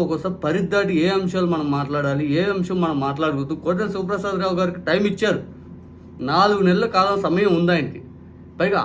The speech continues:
ఆంధ్రప్రదేశ్ అసెంబ్లీ అనేది అక్కడ, ఇక్కడ కాదు, అక్కడి నుంచి ఇక్కడ ట్రాన్స్‌ఫర్ అయినప్పుడు దాన్ని ఏ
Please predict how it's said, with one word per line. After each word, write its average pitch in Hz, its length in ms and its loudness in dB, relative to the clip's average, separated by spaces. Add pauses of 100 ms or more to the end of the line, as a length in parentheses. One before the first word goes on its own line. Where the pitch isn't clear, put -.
(140)
ఆంధ్రప్రదేశ్ 226 580 2 (280)
అసెంబ్లీ 214 400 0
అనేది 220 240 -2
అక్కడ, - 180 -2 (600)
ఇక్కడ 226 160 0 (100)
కాదు, 160 140 0 (180)
అక్కడి - 340 2
నుంచి 226 180 -4
ఇక్కడ 214 220 -4
ట్రాన్స్‌ఫర్ 190 400 0
అయినప్పుడు 156 340 -2 (120)
దాన్ని 196 200 2 (100)
ఏ 240 60 6